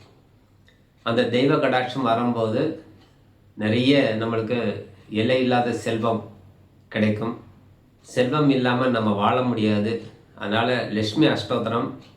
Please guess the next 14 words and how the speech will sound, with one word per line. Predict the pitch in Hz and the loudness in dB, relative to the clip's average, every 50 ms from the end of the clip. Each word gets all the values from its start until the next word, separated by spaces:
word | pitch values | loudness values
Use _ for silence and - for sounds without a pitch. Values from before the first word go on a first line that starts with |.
| _ _ - - _ - _ _ | _ _ -20 -20 _ -20 _ _
சொல்லுங்க, | - - 123 117 117 117 120 120 120 113 | -8 -4 -2 0 0 0 0 0 0 0
லட்சுமி | 110 107 107 107 - 151 147 | 0 0 0 0 0 2 2
ம-, | 143 135 131 127 123 110 110 110 107 | 2 4 2 2 0 -2 -2 -4 -2
மகாலட்சுமியுடைய | 107 117 123 123 123 123 - 135 123 117 113 113 113 110 104 101 - - | 0 0 0 0 -2 -4 -4 -4 -4 -2 -2 0 0 0 0 -2 -2 -2
போற்றி | 131 135 135 135 135 127 110 104 - - - - - - - _ _ _ - _ _ _ _ _ - | 0 2 2 2 0 -4 -6 -6 -6 -10 -20 -20 -20 -20 -20 _ _ _ -20 _ _ _ _ _ -8
இருக்குது, | 113 110 110 - 127 117 117 | -6 -6 -4 -2 -2 0 0
அதை | 117 110 110 120 123 | 0 0 0 0 0
வாங்கி | 117 117 117 120 123 120 | 2 2 0 0 0 -2
படிங்க. | 107 107 110 107 107 107 110 110 113 120 117 - - - - - - - - - _ - - - - | -2 -2 0 2 2 2 2 0 0 -2 -4 -8 -12 -16 -20 -20 -20 -20 -20 -20 _ -20 -20 -14 -8
இது | 120 117 113 123 | -4 -2 0 0
வந்து | 123 127 143 147 | 2 2 2 2
நெட்ல | 135 123 - 120 120 123 120 117 - 139 135 - | 2 2 2 0 0 0 0 0 0 0 0 0
டவுன்லோட் | 113 113 120 123 127 117 107 - | 0 -2 0 0 -2 -2 -2 -4
பண்ணிக்கலாம், | 117 110 107 110 107 110 107 110 113 110 | -2 -2 0 0 0 0 0 0 0 -2